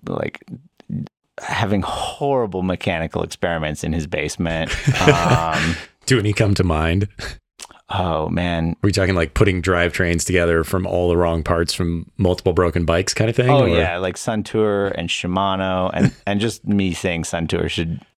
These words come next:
Speaker 2: Yeah.
Speaker 1: like, that kinda gives my age away. But, you know, there, uh, somebody had posted or had an article in Mountain Bike Action, Mountain Bike Action one time.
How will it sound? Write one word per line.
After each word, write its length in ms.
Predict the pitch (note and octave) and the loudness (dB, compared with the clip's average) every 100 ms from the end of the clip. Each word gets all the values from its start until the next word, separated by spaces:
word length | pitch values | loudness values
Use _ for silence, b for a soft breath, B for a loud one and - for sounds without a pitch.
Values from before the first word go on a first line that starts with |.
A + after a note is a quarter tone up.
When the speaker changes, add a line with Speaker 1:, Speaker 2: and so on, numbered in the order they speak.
| _ | _
Speaker 2:
Yeah. 100 | - - E2 | -4 -2 -2
Speaker 1:
like, 200 | - - | -4 -4
that 200 | - E2 | -6 -2
kinda 180 | F2+ D#2 | -2 0
gives 220 | D#2+ D#2 | -2 -2
my 120 | E2 | -2
age 180 | D#2+ E2 | -2 -4
away. 180 | E2+ E2 | -4 -4
But, 180 | E2+ - B B B B B B _ _ _ _ | -4 -6 B B B B B B _ _ _ _
you 160 | - F#2 | -4 0
know, 80 | E2 | 0
there, 220 | F2 E2+ - | 0 -2 -2
uh, 120 | E2+ | -6
somebody 720 | C#2+ - - G2+ F#2+ F2+ F2 - | -8 -6 0 0 0 -2 -4 -8
had 220 | - D#2+ | -10 -8
posted 460 | - F2+ - F#2 F2 - - | -2 -2 -2 -6 -8 -10 -8
or 280 | - - - | -8 -8 -8
had 340 | - - - | -8 -6 -8
an 120 | - - _ - | -12 -18 _ -4
article 440 | F2+ E2+ - F#2 | -2 -2 -4 -4
in 360 | E2+ E2+ E2+ F2 | -2 -2 -2 0
Mountain 240 | E2+ E2 | 0 -2
Bike 100 | - | -4
Action, 420 | F2 E2+ - - - | -2 -4 -6 -8 -6
Mountain 260 | F#2 F2 E2 | -2 -2 -2
Bike 180 | D#2+ - | -6 -4
Action 280 | E2 - E2 | -4 -4 -4
one 120 | D#2+ | -4
time. 300 | E2 D#2+ | -4 -4